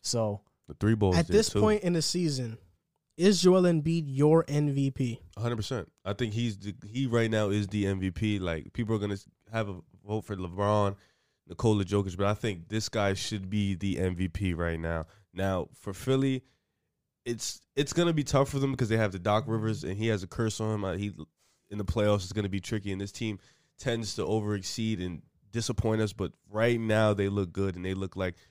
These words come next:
Speaker 2: they're on a tear, and Embiid looks like what we should have seen from years ago, that he is the most dominant big in the league.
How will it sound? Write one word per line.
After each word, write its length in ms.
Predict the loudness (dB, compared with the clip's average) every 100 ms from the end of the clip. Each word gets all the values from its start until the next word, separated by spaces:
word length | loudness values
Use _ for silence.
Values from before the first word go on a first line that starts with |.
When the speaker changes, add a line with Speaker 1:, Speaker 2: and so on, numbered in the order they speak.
| _ -8
Speaker 2:
they're 120 | -6
on 80 | -6
a 40 |
tear, 220 | -6 -4
and 80 | -4
Embiid 340 | -4 -2 -2
looks 220 | 0 -2 0
like 240 | 0 -2 -10 _ _ -6
what 180 | -2 0
we 180 | 0
should 220 | 0 0 0
have 100 | 0
seen 240 | -2 -2
from 180 | -4 0
years 200 | 2 2
ago, 160 | 2
that 160 | 0 0
he 140 | 0
is 100 | 0
the 80 | -2
most 260 | -4 -4 -2
dominant 400 | -2 -2 -4 -6
big 220 | -4 -4
in 80 | -6
the 60 |
league. 220 | -8 -8